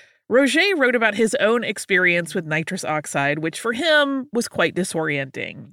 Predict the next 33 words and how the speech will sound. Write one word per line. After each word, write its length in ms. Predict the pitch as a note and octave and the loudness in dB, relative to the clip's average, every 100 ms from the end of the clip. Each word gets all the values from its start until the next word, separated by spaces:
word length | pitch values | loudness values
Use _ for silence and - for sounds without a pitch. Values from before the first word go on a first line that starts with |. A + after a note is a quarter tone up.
| - | -6
Quote, 300 | A3+ A3 - - - - - _ | -2 -2 -4 -12 -20 -20 -20 _
"I 100 | G#3+ | 0
seemed 540 | C4+ - F4+ F#4+ D#4+ - | 0 -2 -4 -4 -6 -2
to 120 | D4 | 2
lose 280 | G3+ G#3 B3 | 2 2 0
the 100 | C4 | -2
sense 320 | - D#3+ - | 0 -2 -2
of 100 | G3 | -2
my 220 | G3+ G#3 | 0 0
own 280 | D#3+ E3 F#3 | -2 -2 0
weight 460 | C4 C4 - - - | 0 0 -4 -10 -6
and 100 | F#3 | -4
imagined 480 | F3+ E3+ E3 G#3 F3 | 0 0 0 -2 0
I 120 | D3 | 0
was 180 | E3 - | 0 -4
sinking 460 | - B3 A#3+ A#3+ | -6 -4 -4 -6
into 240 | F3+ D#3+ F3 | -6 -4 -2
the 80 | E3 | -2
ground. 640 | F3 F3+ D3+ G#2 F#2 - _ _ - - _ F#3+ | 2 2 2 -2 -12 -20 _ _ -20 -20 _ -2
I 100 | F3 | 0
then 320 | G#3+ A#3 A#3+ | 0 0 -2
felt 260 | G#3 F3+ | -2 -2
a 80 | E3+ | -2
drowsiness 800 | D3+ D#3 D#3 A3 B3+ B3+ C4 - | -4 0 4 4 2 -2 -2 -4
gradually 540 | - G#3 A3 A3+ A#3 | 0 0 0 -2 -2
steal 340 | G3+ - A3+ G#3 | -6 -6 -4 -2
over 300 | G3+ G#3 G#3+ | 0 0 -2
me 340 | G#3 G#3 G#3 - - - | -2 -4 -6 -8 -10 -2
and 140 | G3+ | 0
a 80 | G3+ | 2
disinclination 920 | B3 C#4 C#4 C4+ D4+ B3 D#3+ - F#3+ | 0 0 -2 -2 -2 -2 -2 -4 -6
to 120 | A#3 | -4
motion. 720 | A3 G#3+ A#3 - A#2+ G2 G#2+ | -2 -2 -2 -4 -6 -8 -16